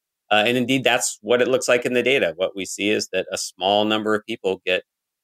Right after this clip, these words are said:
irritated enough that they are more likely to carry out violence.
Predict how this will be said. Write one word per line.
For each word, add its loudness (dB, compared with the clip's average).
irritated -4
enough 0
that -10
they 2
are 2
more 0
likely 0
to -20
carry -2
out -2
violence. -20